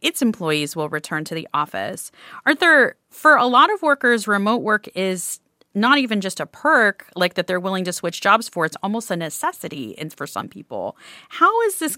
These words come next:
how is this conflict gonna work out between employers wanting to revert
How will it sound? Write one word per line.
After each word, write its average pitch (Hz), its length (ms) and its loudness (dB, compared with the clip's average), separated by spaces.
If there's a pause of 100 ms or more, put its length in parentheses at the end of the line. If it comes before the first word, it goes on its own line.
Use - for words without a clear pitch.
how 339 200 0
is 359 100 -6
this 302 100 -8
conflict 262 400 0
gonna 196 160 -2
work 185 340 -4
out 165 280 2
between 180 280 -8
employers 170 640 -4
wanting 180 360 -6
to - 120 -14
revert 170 500 0